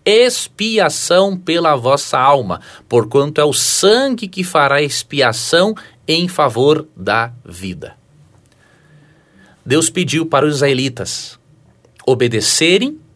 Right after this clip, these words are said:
a fim de serem perdoados, ou Deus proveu o meio,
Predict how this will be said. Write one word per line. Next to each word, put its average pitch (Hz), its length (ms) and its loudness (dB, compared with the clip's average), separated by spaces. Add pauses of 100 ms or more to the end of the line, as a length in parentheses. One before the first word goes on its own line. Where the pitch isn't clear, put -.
(400)
a 127 80 0
fim 147 340 -4
de 123 140 -2
serem 120 520 0
perdoados, 131 1040 0
ou 196 180 4
Deus 185 500 0
proveu 160 640 0
o 156 140 -2
meio, 131 540 -4